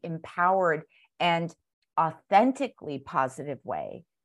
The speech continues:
That's where your empowerment comes in. And that's where balancing and really accepting that it all is there. None of it's really good. None of it's really bad.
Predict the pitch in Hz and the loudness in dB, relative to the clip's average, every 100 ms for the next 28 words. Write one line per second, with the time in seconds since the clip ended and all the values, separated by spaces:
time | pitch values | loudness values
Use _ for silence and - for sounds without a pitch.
0 | _ - 170 208 226 220 196 180 180 165 | _ 6 8 8 6 4 0 0 0 -2
1 | 165 170 175 165 165 165 - 185 170 165 | -4 -4 0 2 2 -2 -8 -8 -6 -6
2 | 147 147 151 202 - 196 175 147 - 147 | -4 0 2 0 -4 -4 -4 -4 -2 0
3 | 156 190 - 190 170 165 214 262 254 - | 0 -4 -10 -10 -8 -4 -4 -4 -8 -14
4 | - - 220 226 - 233 214 180 - _ | -20 -12 -10 -8 -8 -6 -4 -4 -6 _
5 | _ _ - 233 - - 196 208 220 226 | _ _ 0 0 0 -2 2 4 4 2
6 | - 208 202 - - 180 175 170 208 254 | -2 -4 -6 -6 -4 2 2 0 -2 -4
7 | 254 269 208 214 220 165 156 160 196 214 | -6 -8 -6 -4 -4 -4 -2 0 0 0
8 | 247 254 269 - 208 208 196 - 135 151 | -2 -2 -4 -6 -4 -4 -4 -4 0 2
9 | 196 | 0